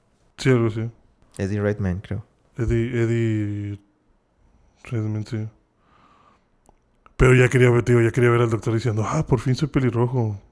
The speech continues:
Speaker 1: O, pues, ya, no sé, acabar ya con ese chiste.
Speaker 2: Ujú.
Speaker 1: Y siento que el chavo sí tiene como que esa vi-, esa fi-,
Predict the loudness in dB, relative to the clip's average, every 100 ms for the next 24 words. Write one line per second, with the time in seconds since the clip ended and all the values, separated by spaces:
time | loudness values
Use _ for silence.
0 | _ -10 -8 -8 -10 -10 -8 -4 -2 -2
1 | 0 0 0 0 0 -2 -2 0 -2 -4
2 | -8 -10 -12 -14 _ _ -6 -6 -6 -12
3 | _ _ _ _ _ _ _ _ 2 2
4 | 4 2 2 2 2 2 4 4 2 2
5 | 2 2 2 2 0 2 2 2 -4 _
6 | 0 4 4 2 2 2 -2 -6